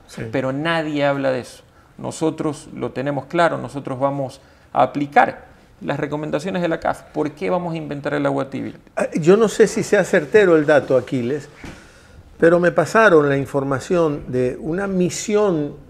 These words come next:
Speaker 1: holandesa, no sé si solo de Holanda o habría que decir de los Países Bajos, que vino al Ecuador y asesoró,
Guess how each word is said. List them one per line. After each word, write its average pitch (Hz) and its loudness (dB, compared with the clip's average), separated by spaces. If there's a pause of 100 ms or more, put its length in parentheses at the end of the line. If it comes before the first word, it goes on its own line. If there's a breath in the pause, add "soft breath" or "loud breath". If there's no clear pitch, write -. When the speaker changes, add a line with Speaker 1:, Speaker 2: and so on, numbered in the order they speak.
(420)
Speaker 1:
holandesa, 143 4
no 123 -6
sé 139 -6
si 151 -10
solo 139 0
de 117 -2
Holanda 160 0 (340 loud breath)
o - -2
habría 127 2
que 127 -4
decir 127 -4
de 127 -2
los 117 -6
Países 123 -6
Bajos, 123 -6 (640 loud breath)
que 156 6
vino 226 -2
al 170 4
Ecuador 135 2 (540)
y 190 0
asesoró, 175 0